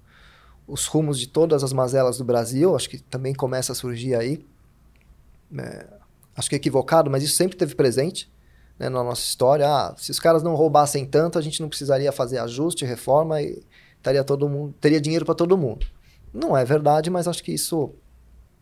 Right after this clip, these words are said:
é algo que tá no imaginário, é, dos brasileiros. E aí vem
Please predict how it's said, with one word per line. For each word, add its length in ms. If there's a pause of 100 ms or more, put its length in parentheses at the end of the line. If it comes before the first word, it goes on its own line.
(260)
é 40
algo 220
que 80
tá 160
no 60
imaginário, 720 (680)
é, 520 (580)
dos 400
brasileiros. 840 (560)
E 40
aí 180
vem 340